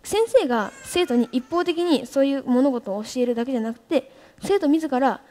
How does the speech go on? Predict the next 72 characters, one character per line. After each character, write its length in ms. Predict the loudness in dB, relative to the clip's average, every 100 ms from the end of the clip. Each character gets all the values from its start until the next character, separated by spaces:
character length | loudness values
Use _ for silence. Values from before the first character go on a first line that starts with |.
| _
そ 140 | -2
う 20 | -2
い 20 |
う 40 |
こ 100 | 0
と 100 | -2
を 40 | -2
学 260 | -2 -2
ぶ 80 | -4
っ 20 |
て 180 | -8 -8
い 140 | -6
う 40 | -6
の 120 | -6
が 160 | -6 -6
ア 100 | -10
ク 80 | -8
テ 120 | -8
ィ 20 |
ブ 80 | -2
ラ 120 | -2
ー 20 |
ニ 120 | -2
ン 40 | -4
グ 80 | -8
な 100 | -10
ん 60 |
で 60 | -8
す 100 | -2
が、 160 | -2 -4 -16 -20 -20 -4
こ 100 | -2
の 60 |
三 220 | 0 0
味 100 | 0
小 200 | 0 -2
学 140 | -2 -4
校 200 | -6 -2
は 220 | -2 -4 -14 _
そ 120 | -6
う 20 | -4
い 20 |
う 20 |
こ 100 | -2
と 200 | 2 0
を 120 | 0
本 140 | -4 -2
当 80 | 0
に 100 | 0 0
昔 300 | -2 0 -2
か 100 | 0
ら 80 | 0
や 60 | 0
っ 80 |
て 100 | -4
い 60 | -6
て、 320 | 0 -2 -2 -16 _ -20 -20 -20 _ _ _ _
う 60 | 0
ん、 400 | 2 2 0 -4 _ _ _ _ _ _ _ -12
事 180 | 0 0
実 220 | 0 -2
上、 320 | 0 0 -2 -12 0
日 180 | 0 2
本 180 | -2 0
の 120 | -2
片 220 | -2 -2
隅 220 | 0 2
に 120 | 4
あ 60 | 2
る 80 | 0
地 180 | -2 -6
域 140 | -2
が、 240 | -2 -2